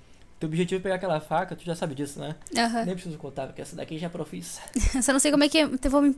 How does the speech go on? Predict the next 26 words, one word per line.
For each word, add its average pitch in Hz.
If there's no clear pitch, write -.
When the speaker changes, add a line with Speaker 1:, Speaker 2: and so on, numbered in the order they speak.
Speaker 2:
me 269
empurrar 262
mesmo, 226
como 220
é 226
que 247
é, 240
pega 233
impulso. 233
Speaker 1:
Acho 147
que 143
é 143
assim, 151
aí, 127
ó. -
Speaker 2:
Ali, 226
é 233
esse 240
aqui, 240
né? 143
Speaker 1:
É, 143
com 135
left. -
Aí, 123
da -
esquerda. -